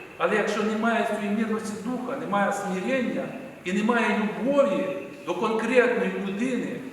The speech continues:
в конкретний момент, це все марно.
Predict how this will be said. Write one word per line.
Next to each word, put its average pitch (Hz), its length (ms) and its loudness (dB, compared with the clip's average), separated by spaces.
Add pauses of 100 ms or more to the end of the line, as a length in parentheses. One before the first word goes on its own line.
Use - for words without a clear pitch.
(220)
в - 20 -20
конкретний 208 520 0
момент, 240 500 4 (560)
це 185 120 -2
все 180 260 -2
марно. 180 520 2